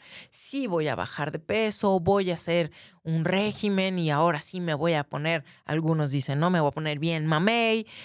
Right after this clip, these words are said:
este, quiero bajar todos esos kilos, pero ahorita me relajo". Y entonces lo que resta de aquí al cierre, pues mejor ya disfruto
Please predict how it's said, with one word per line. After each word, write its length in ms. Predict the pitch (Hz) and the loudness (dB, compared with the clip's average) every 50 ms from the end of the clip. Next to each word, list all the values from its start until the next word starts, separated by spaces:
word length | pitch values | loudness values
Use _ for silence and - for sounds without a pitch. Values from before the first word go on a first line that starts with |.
| 208 | -10
este, 800 | - - 165 165 160 151 147 - - - 160 160 160 156 151 151 147 | -2 0 2 4 2 2 0 -4 -4 -2 0 0 2 2 2 0 0
quiero 260 | - - 202 208 190 170 | 0 0 2 4 2 2
bajar 400 | 151 147 - 170 165 165 165 165 | 2 0 0 2 2 2 2 2
todos 280 | - 160 147 139 156 | 2 0 0 0 -2
esos 200 | 160 156 165 170 | -4 -4 -6 -6
kilos, 380 | 165 208 220 214 202 214 - - _ _ | -4 -2 0 0 0 -2 -4 -8 _ _
pero 320 | - 262 262 262 254 254 | 2 4 4 6 6 6
ahorita 460 | 254 262 262 277 359 427 - - 523 587 679 698 _ _ - | 6 6 6 4 2 0 0 0 0 0 0 -2 _ _ -10
me 300 | 370 262 262 254 233 202 | -4 -2 0 2 2 2
relajo". 480 | 185 180 170 165 139 143 - - 180 | 2 2 2 2 0 -2 -4 -6 -4
Y 80 | 180 180 | -4 -4
entonces 480 | 185 185 - 233 233 233 226 185 160 | -4 -4 -4 -4 -4 -4 -4 -2 0
lo 260 | 156 165 170 165 160 - | 4 4 6 4 4 4
que 160 | - 175 170 | 0 0 2
resta 460 | 175 202 226 226 214 - - 151 151 | 4 2 2 2 0 0 0 0 2
de 60 | 147 | 0
aquí 260 | 143 143 - - 202 | 0 -2 -4 -2 0
al 160 | 190 170 165 165 | 0 0 0 -2
cierre, 480 | - - 226 226 233 226 240 294 494 605 - - - - - - - - - - - _ | -4 0 2 2 2 2 0 -2 -4 -6 -10 -16 -20 -18 -18 -18 -16 -18 -20 -20 -8 _
pues 380 | - 277 294 302 302 311 311 247 | 6 6 6 6 4 2 -2 -2
mejor 460 | 254 254 240 233 - 262 262 254 226 | -2 -2 -2 2 4 4 4 6 4
ya 180 | 226 226 226 | 2 0 0
disfruto 600 | 220 220 214 - - - 247 262 254 - 247 247 | 0 -2 -4 -4 -4 -2 0 0 0 2 2 2